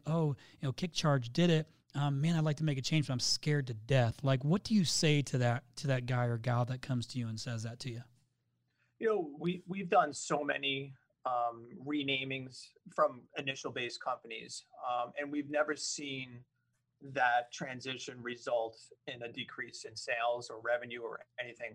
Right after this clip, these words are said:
Speaker 2: like that. It's always resulted in something much more positive. Um, the way you roll it out, there's a method to rolling out a new brand and a rename, uh, letting the customers know why the change is taking place.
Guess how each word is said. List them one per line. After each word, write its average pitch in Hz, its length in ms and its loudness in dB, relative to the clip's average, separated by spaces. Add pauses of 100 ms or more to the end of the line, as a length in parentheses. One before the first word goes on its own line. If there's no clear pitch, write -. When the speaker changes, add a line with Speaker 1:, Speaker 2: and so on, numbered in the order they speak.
Speaker 2:
like 113 280 -6
that. - 260 -8 (120)
It's - 160 -12
always 135 380 -6
resulted 120 460 -4
in 117 80 -18
something 120 340 -10
much 123 240 -4
more 117 160 -6 (160)
positive. 110 480 -6 (400)
Um, 123 240 -2
the 139 80 -4
way 143 160 0
you 147 180 0
roll 143 320 8
it 135 140 2
out, 131 300 4
there's 120 200 -6
a 120 60 -14
method 120 460 -4
to 135 100 -8
rolling 120 380 -2 (120)
out 131 240 -2
a 147 60 -10
new 156 160 -6
brand 160 380 -2
and 117 100 -6
a 117 120 -10
rename, 139 460 -12 (360)
uh, 113 180 0
letting 123 280 -2
the 127 60 -6
customers 123 480 -6
know 123 600 -4 (120)
why 117 300 2
the 123 60 -14
change 131 280 -8
is 127 120 -14
taking 127 320 -16 (100)
place. 127 440 -6